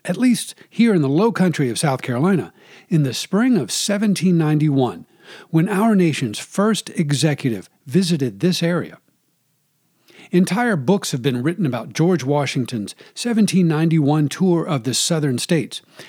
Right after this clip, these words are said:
and Terry Lipscomb has written an excellent book about the president's trek through just South Carolina.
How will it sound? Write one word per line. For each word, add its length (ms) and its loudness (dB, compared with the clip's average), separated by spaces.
and 340 0
Terry 380 0
Lipscomb 600 -2
has 240 -2
written 260 0
an 180 0
excellent 540 -2
book 300 -2
about 260 -4
the 80 -2
president's 680 -2
trek 380 -4
through 320 0
just 340 -4
South 300 -2
Carolina. 540 -2